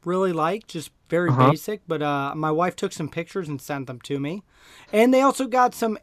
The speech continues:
Speaker 1: animals, kinda
Speaker 2: Mm-hmm.
Speaker 1: some Christmas animals.
Speaker 2: Wintry.
Speaker 1: Wintry animals. It's, it's, it's basically like a puppet type
Speaker 2: Yeah.
Speaker 1: thing, but it's really cool. My daughter, who's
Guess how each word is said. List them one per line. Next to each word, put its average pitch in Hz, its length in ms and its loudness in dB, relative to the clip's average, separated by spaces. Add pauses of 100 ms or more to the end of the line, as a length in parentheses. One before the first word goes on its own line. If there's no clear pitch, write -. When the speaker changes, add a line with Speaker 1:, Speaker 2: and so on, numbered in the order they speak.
Speaker 1:
animals, 226 640 0
kinda 196 320 0
Speaker 2:
Mm-hmm. 127 80 8
Speaker 1:
some 165 300 0
Christmas - 520 -4
animals. 151 420 6
Speaker 2:
Wintry. 160 580 6
Speaker 1:
Wintry 226 400 2
animals. 202 540 0
It's, 180 180 -4
it's, 180 280 -6
it's 180 280 -6
basically 202 520 -2
like 170 180 -2
a 131 60 -6
puppet - 720 -2 (480)
type 247 220 2
Speaker 2:
Yeah. 202 60 -6
Speaker 1:
thing, 254 240 4
but 247 140 2
it's 233 140 -8
really 330 340 0
cool. 262 300 2
My 175 160 0
daughter, 185 400 2
who's 160 240 -2